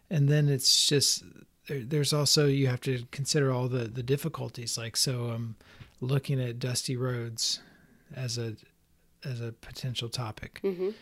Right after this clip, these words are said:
Speaker 1: And it's e-, it's gonna be easy to write about Dusty Rhodes in the eighties.
Speaker 2: Right.
Speaker 1: Like, all the, the actual wrestling that he was involved with is on videotape. All of the other performers have talked a, a lot about him.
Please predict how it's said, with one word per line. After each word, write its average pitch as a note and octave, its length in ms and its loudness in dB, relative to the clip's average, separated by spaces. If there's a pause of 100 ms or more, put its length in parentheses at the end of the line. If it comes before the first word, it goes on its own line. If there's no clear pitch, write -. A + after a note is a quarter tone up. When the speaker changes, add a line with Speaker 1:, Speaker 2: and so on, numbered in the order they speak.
(180)
Speaker 1:
And B2 540 -4
it's - 480 -6 (840)
e-, D3+ 220 4
it's C#3+ 140 -2
gonna C#3+ 160 4
be C3 140 0 (140)
easy C3+ 380 0
to B2 160 -4
write A#2+ 260 0
about A#2+ 320 -2
Dusty B2 380 -4
Rhodes A#2+ 320 -2
in A#2+ 100 -2
the A#2+ 120 -4
eighties. A2 520 -4 (540)
Speaker 2:
Right. F#3 280 -4
Speaker 1:
Like, A#2 280 -6
all B2+ 300 -2
the, A#2+ 300 -8 (180)
the B2 180 -6
actual A#2 640 -4 (300)
wrestling C3+ 400 2
that C3 120 4
he C3+ 80 4
was C3 200 0
involved C3 360 4
with C3+ 200 0
is C3 120 -2
on B2+ 200 -2
videotape. B2+ 640 -2 (500)
All B2+ 240 0
of B2 100 -4
the B2 140 2
other A#2+ 180 2
performers B2 640 0
have A#2 100 -6
talked B2 400 -4
a, B2+ 260 -6
a C3 40 -4
lot B2 200 -2
about A#2+ 360 -2
him. A#2 340 -2